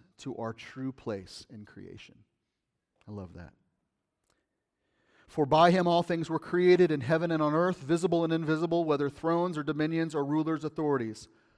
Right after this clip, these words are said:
All things were created through him and for him." We're wrapping up. "By him,"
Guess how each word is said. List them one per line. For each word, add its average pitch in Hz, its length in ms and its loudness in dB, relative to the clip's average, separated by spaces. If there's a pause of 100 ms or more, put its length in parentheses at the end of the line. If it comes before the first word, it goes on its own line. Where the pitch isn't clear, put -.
(240)
All 185 280 6
things 143 640 -4
were 127 140 -4
created 127 640 -2 (420)
through 139 360 2
him 226 440 0 (640)
and 110 160 -12
for 120 320 -4
him." 87 280 -12 (760)
We're 113 140 -16
wrapping 117 380 -6
up. 90 140 -16 (1040)
"By 139 260 2
him," 180 440 -2